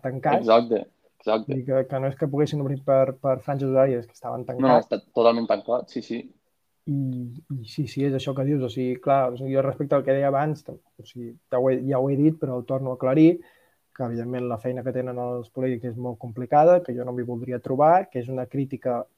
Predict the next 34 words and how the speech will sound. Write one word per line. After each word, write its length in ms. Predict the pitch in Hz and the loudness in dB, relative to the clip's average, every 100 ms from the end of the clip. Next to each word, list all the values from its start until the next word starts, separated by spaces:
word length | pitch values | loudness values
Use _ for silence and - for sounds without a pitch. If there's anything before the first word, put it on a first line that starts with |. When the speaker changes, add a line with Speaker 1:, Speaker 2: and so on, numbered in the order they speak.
| 139 | -8
Speaker 1:
no 120 | 139 | -6
constructiva 580 | 131 127 - 123 139 147 | -6 -8 -10 -10 -4 -2
perquè 280 | 160 131 123 | -2 -4 -6
no 80 | 117 | -8
estava 320 | - 120 120 | -6 -4 -2
dient 320 | 120 120 120 | -4 -4 -4
res 160 | 123 123 | -6 -6
positiu, 440 | - 123 117 127 | -8 -10 -6 -8
tipus, 240 | 123 117 120 | -8 -12 -10
«Podríeu 280 | 120 127 | -6 -4
fer 160 | 123 127 | -4 -8
això 160 | - 123 | -14 -14
en 80 | |
lloc 120 | 120 117 | -14 -16
d'això». 340 | 123 170 175 147 | 0 2 4 4
Speaker 2:
Mhm. 280 | 147 160 202 _ _ _ | 2 2 -4 _ _ _
Speaker 1:
Però 540 | 170 143 135 131 131 131 | 6 8 8 8 8 4
sí 160 | - 147 | 0 2
que 60 | 151 | 2
no 140 | 143 135 | 2 0
està 140 | 147 | 2
destinada, 480 | 135 135 151 131 139 | 2 0 -2 2 4
doncs, 240 | 147 143 131 | 4 2 2
a, 540 | 127 120 120 120 120 - - 135 139 - 131 | 2 2 0 -2 -4 -8 -16 -20 -20 -20 -16
ni 80 | 123 | -16
a 60 | |
l'insult, 720 | 117 110 - 147 190 220 226 | -16 -20 2 8 10 10 8
ni, 460 | 190 156 139 139 139 | 4 2 0 -6 -10
ni 140 | 139 135 131 | -10 -6 -4
a 60 | |
la 80 | 131 127 | -2 0
degradació 420 | 127 127 123 135 | 0 -2 -2 -4
personal, 640 | 127 - 120 160 190 190 | -6 -6 -4 0 2 2
ni, 140 | 151 | 0